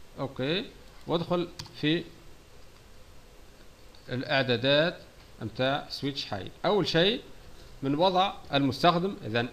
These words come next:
سويتش وبعد علامة أكبر هذه تسمى وضع المستخدم، لازم أدخل إلى وضع الامتيازات اللي هو سويتش، بتيجي علامة الهاشتا-، الهاشتاج أو علامة المربع،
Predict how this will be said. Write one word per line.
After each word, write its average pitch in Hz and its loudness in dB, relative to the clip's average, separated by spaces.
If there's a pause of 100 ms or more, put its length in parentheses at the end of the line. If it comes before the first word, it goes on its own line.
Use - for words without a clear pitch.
(120)
سويتش 151 -2 (340)
وبعد 127 4
علامة 127 2
أكبر 123 4
هذه 120 2
تسمى 127 0
وضع 120 4
المستخدم، 160 0 (360)
لازم 135 2
أدخل 170 2
إلى 135 2
وضع 156 4 (500)
الامتيازات 131 4 (320)
اللي 107 0
هو 123 4
سويتش، 139 -4
بتيجي 123 -2
علامة 113 -2
الهاشتا-، 110 -2
الهاشتاج 127 0 (920)
أو 104 -2
علامة 104 -2
المربع، 151 -2